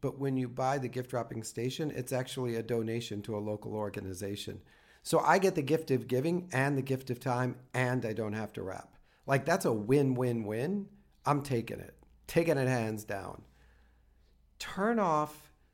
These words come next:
number three is turn off the alerts on your phone. One of 'em, you know, you can always put it in airplane mode.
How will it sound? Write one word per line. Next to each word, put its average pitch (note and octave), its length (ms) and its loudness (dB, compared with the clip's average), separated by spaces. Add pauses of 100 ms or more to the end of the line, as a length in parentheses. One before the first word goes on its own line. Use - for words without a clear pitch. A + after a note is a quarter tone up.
(140)
number D#3+ 220 2
three D#3+ 240 2
is A2 140 -2
turn - 280 -6
off B3+ 240 -4
the C#3 100 0
alerts G2+ 580 -6 (120)
on B2 140 2
your A2 160 0
phone. G2+ 520 -4 (460)
One F3 200 4
of G3+ 100 8
'em, D#3+ 260 2 (540)
you C#3 100 2
know, A#2 80 4
you A#2+ 160 -4
can D3 120 0
always F#3+ 280 4
put F3+ 180 0
it D3 140 0
in - 180 -4
airplane B2 480 -2
mode. G2+ 240 -10